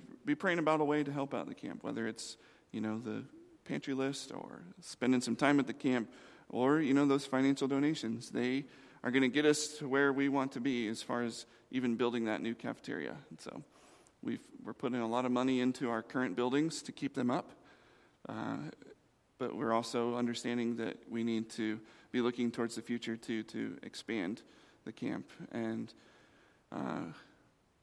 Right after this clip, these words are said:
it might be nice to eat dinner in the air conditioning, I think, at camp. I don't know. Maybe it's not camp anymore if you're eating your meals in the air conditioning. But they're sleeping in the A C already, so let's just, uh,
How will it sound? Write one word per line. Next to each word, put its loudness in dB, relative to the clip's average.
it 0
might 6
be 4
nice 10
to 2
eat 2
dinner 8
in 6
the 6
air 4
conditioning, -4
I -6
think, -8
at -12
camp. -14
I 4
don't 8
know. 0
Maybe 6
it's 4
not 6
camp -4
anymore 6
if -4
you're 0
eating 0
your 2
meals 0
in -4
the -8
air -6
conditioning. -10
But 6
they're 12
sleeping 10
in 10
the 8
A 8
C 4
already, 8
so 2
let's 6
just, 2
uh, 6